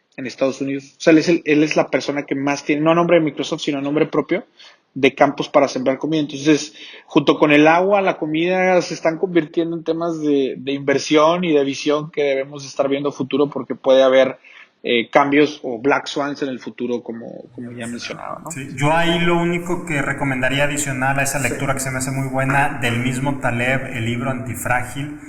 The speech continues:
Speaker 1: Uf.
Speaker 2: que, que co-, cómo sacar ventaja del caos, ¿verdad? Cómo, cómo estar preparado, porque a final de cuentas, eh, estos cisnes negros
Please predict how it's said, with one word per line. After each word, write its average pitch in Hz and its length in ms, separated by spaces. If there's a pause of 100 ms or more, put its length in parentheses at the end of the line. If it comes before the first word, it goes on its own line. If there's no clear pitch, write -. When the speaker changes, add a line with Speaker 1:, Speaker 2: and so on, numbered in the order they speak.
(140)
Speaker 1:
Uf. 131 320
Speaker 2:
que, 107 520
que 117 140
co-, - 240
cómo 147 280
sacar 139 420
ventaja 127 520
del 113 220
caos, 104 440
¿verdad? 104 340
Cómo, 135 320
cómo 139 300
estar 143 320
preparado, 139 640 (460)
porque 131 260
a 147 40
final 135 260
de 175 80
cuentas, 170 640
eh, 143 300
estos 165 240
cisnes 156 340
negros 151 420